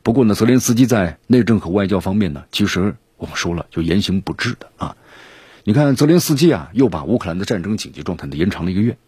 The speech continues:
那么另一方面又声称呢，做好了和普京谈判的准备。那么他这个话说的就很矛盾呢。其实就是普京呢，我们说已经承认了，你乌军能够在短时期之内把乌克兰、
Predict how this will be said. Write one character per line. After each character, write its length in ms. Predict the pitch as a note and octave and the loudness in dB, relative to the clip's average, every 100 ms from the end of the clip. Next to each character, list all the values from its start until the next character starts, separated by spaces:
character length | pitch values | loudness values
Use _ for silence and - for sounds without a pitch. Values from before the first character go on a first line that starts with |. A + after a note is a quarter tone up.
| _ _ _ _ | _ _ _ _
那 100 | G#2+ | 2
么 80 | C#3 | 4
另 140 | G3 | 6
一 80 | C3+ | 4
方 180 | A2+ A2 | 2 2
面 80 | G#2+ | 2
又 120 | F#2 | 2
声 180 | A2+ A2 | 2 2
称 160 | A2 | 2
呢， 60 | G2 | 2
做 160 | A2 | 0
好 160 | E2+ B1+ | -2 -6
了 80 | D2+ | -6
和 140 | F#2+ | -6
普 180 | - - | -8 -8
京 160 | E2 E2+ | -8 -8
谈 240 | - F#2+ | -6 -8
判 180 | - - | -6 -10
的 80 | - | -10
准 220 | - - | -12 -10
备。 180 | - - _ _ _ _ | -10 -12 _ _ _ _
那 80 | A2+ | 4
么 140 | C3 B2 - - | 4 4 -8 -6
他 100 | - | -2
这 80 | E3 | 0
个 60 | B2+ | 0
话 220 | D3 A#2+ | 0 -2
说 180 | - B2+ | 0 0
的 60 | |
就 120 | - | 0
很 140 | G#2+ - | -2 -4
矛 220 | - A2 | -8 2
盾 160 | E3 C#3 | 4 2
呢。 80 | - _ _ _ _ _ _ _ _ _ _ _ _ | -4 _ _ _ _ _ _ _ _ _ _ _ _
其 140 | - C3 | 0 2
实 180 | C#3+ C3+ | 4 4
就 120 | A#2 | 2
是 380 | F2+ E2+ D#2 - | 2 0 0 -2
普 180 | - D2+ | -4 0
京 140 | A#2 | 2
呢， 80 | G2+ | 2
我 40 | |
们 120 | D2 - | 0 -2
说 100 | F2+ | 0
已 60 | |
经 100 | F2 | 0
承 220 | F2+ F2 | -2 0
认 140 | G2+ B2 | 2 2
了， 180 | D#2 _ _ _ _ _ _ _ | 2 _ _ _ _ _ _ _
你 120 | F2+ | 0
乌 200 | F2+ C#3 | 4 4
军 140 | C3+ B2 | 4 4
能 100 | A#2 | 4
够 80 | A2 | 2
在 100 | A2 | 2
短 200 | D#2+ - | 0 0
时 160 | G2 | -2
期 120 | G2 | 0
之 120 | G#2+ A#2 | 4 4
内 200 | B2 - _ - | 4 0 _ -6
把 120 | D#2 | -2
乌 140 | F2+ | 0
克 160 | G#2+ - | -2 -4
兰、 160 | C#2+ | -8